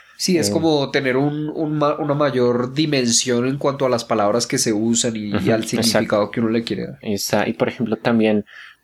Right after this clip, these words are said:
Speaker 2: eh, recalcando y volviendo a mencionar el tema de que hay cierto hilo conductor a lo largo de, de sus canciones, eh, y
Speaker 1: Ujú.
Speaker 2: todo ese tema, pues sí, un, un,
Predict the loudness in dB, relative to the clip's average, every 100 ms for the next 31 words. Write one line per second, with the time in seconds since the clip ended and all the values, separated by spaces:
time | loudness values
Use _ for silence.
0 | -18 -10 -2 2 4 2 0 -2 -2 -2
1 | -2 0 0 2 2 2 0 0 -2 0
2 | -2 0 -2 -2 0 0 -2 -2 -2 0
3 | 0 -2 -2 0 0 -2 -14 -16 -4 0
4 | 2 2 0 -4 -4 0 0 0 0 2
5 | 2 0 0 0 0 0 2 2 2 2
6 | 2 2 0 0 2 4 2 0 0 0
7 | -2 -2 -2 0 0 2 2 2 0 -4
8 | -8 -20 -20 _ -4 -2 0 0 0 -2
9 | -2 -2 0 0 -4 -14 -14 -4 -2 2
10 | 2 2 2 0 0 2 2 -2